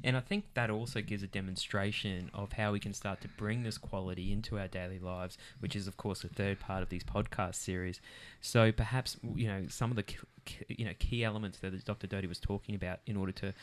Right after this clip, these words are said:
allow love to facilitate is the slowing down again, the recognition of the other, and also engaging in that empathic process has been, you know, absolutely key to allow this to facilitate.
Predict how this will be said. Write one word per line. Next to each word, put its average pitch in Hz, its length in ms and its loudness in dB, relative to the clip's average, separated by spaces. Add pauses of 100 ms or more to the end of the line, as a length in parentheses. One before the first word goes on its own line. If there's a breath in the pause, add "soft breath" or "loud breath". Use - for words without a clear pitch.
(220 loud breath)
allow 104 240 4
love 98 260 0
to 90 80 -2
facilitate 104 760 -2
is 98 260 0 (640 loud breath)
the 110 100 4
slowing 113 360 6
down 107 260 0
again, 104 420 -2 (100)
the 107 80 2
recognition 101 800 0
of 92 140 -2
the 98 120 2
other, 95 300 0 (340 soft breath)
and 107 160 4
also 104 280 2
engaging 101 420 0
in 98 100 0
that 95 140 0
empathic 87 520 -4
process 98 640 -2
has 87 120 -4
been, 92 420 2
you 107 100 2
know, 95 60 2
absolutely 98 420 0
key 101 320 -2
to 98 140 -2
allow 95 140 0
this 92 160 -4
to - 120 -6
facilitate. 104 640 -2